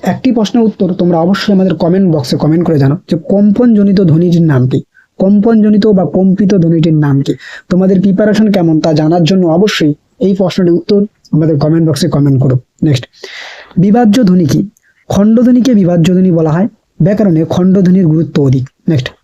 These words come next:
মৌলিক স্বরধ্বনি কাকে বলে? যে স্বরধ্বনিকে ভাঙা যায় না তাকে মৌলিক স্বরধ্বনি বলে। বাংলায় এগারোটি স্বরধ্বনির মধ্যে ষাটটি মৌলিক স্বরধ্বনি। ক্লিয়ার? আমরা দিয়ে দিয়েছি কোনগুলি। নেক্সট, ধ্বনি ও বর্ণের পার্থক্য কি?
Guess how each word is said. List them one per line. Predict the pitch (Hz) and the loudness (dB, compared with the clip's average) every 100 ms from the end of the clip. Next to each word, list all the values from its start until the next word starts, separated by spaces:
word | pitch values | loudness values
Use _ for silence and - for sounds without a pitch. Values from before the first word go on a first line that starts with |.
| 170 | -2
মৌলিক | 190 240 269 | 0 0 0
স্বরধ্বনি | - 175 156 170 | -2 0 0 0
কাকে | 180 131 127 | 0 -2 -2
বলে? | 110 117 - _ - _ - - | -2 -4 -10 _ -20 _ -20 -6
যে | 165 254 | -2 0
স্বরধ্বনিকে | 214 190 180 190 185 | 0 0 0 0 0
ভাঙা | 175 131 156 185 | 0 0 0 0
যায় | 143 | 0
না | 143 | -2
তাকে | 151 131 190 | -2 -2 0
মৌলিক | 165 165 175 190 | 0 0 0 -2
স্বরধ্বনি | 156 135 135 | -2 0 0
বলে। | 143 120 127 _ - - | 0 -2 -4 _ -8 -2
বাংলায় | 175 220 220 226 - | 0 2 0 0 -2
এগারোটি | 190 233 214 147 - - - - | 0 0 0 0 -2 -8 -16 -6
স্বরধ্বনির | 180 190 185 190 | -2 0 2 2
মধ্যে | 175 147 165 | 2 2 0
ষাটটি | - 202 202 233 | 0 -2 0 0
মৌলিক | 185 147 160 | 0 2 0
স্বরধ্বনি। | - 143 131 131 127 | -2 -2 0 0 -2
ক্লিয়ার? | - 196 226 _ - - - | -2 -2 -2 _ -20 -20 -6
আমরা | 170 170 | -2 0
দিয়ে | 160 165 196 | 2 2 2
দিয়েছি | 214 208 220 | 0 0 -2
কোনগুলি। | 202 190 180 214 - | 0 0 0 0 -2
নেক্সট, | 190 160 - _ - - | -4 -2 -6 _ -8 -2
ধ্বনি | 156 220 254 | 2 2 2
ও | 262 | 2
বর্ণের | 180 165 165 180 | 2 2 0 0
পার্থক্য | 196 165 165 - 185 | -2 -4 -4 -4 -2
কি? | 147 135 | 0 -2